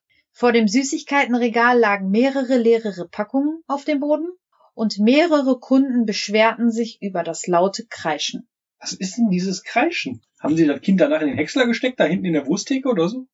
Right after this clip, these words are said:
Speaker 1: Vielleicht war es auch ein Ausdruck von Freude.
Speaker 2: Ich glaub, der hat Verstopfung.
Speaker 1: Aus Ver-, wegen Verstopfung kreischen?
Speaker 2: Ja, der hat Schmerzen im Darm.
Speaker 1: Ah.
Speaker 2: Bei so viel Mix.
Speaker 1: Hm.
Speaker 2: Wer ist denn die Klägerin mit dem Mantel?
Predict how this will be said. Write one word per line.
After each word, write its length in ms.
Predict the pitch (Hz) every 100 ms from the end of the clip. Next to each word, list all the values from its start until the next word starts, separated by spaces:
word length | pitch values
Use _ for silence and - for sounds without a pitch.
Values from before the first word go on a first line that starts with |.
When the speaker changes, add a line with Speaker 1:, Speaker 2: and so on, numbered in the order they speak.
| _
Speaker 1:
Vielleicht 420 | _ 175 175 175 175
war 140 | 190
es 100 | 196
auch 140 | 185
ein 180 | 190 180
Ausdruck 400 | 202 226 - 220
von 220 | - 175
Freude. 640 | - - - 220 269 156 - _ _
Speaker 2:
Ich 180 | - -
glaub, 240 | - 104 101
der 120 | 113
hat 80 | -
Verstopfung. 680 | 101 - 165 170 135 110 _ _
Speaker 1:
Aus 240 | - 226 -
Ver-, 300 | 214 196 - - _ - - _ 190
wegen 320 | 226 262 262
Verstopfung 580 | 202 - 254 247 233 214
kreischen? 580 | - 294 294 - 180 _
Speaker 2:
Ja, 260 | 160 190 170
der 160 | 127 117
hat 80 |
Schmerzen 400 | - 185 208 -
im 100 | 123
Darm. 300 | 120 113 113 _ _
Speaker 1:
Ah. 440 | 220 226 240 208 180 -
Speaker 2:
Bei 140 | 117
so 100 | 127
viel 220 | 135 139
Mix. 400 | 127 180 - - _ -
Speaker 1:
Hm. 720 | - 185 180 170 160 156 - _ _
Speaker 2:
Wer 160 | 135 147
ist 120 | 156
denn 140 | 180 151
die 120 | 147
Klägerin 440 | 156 156 156 135
mit 120 | 135
dem 100 | 117
Mantel? 420 | 127 190 151 110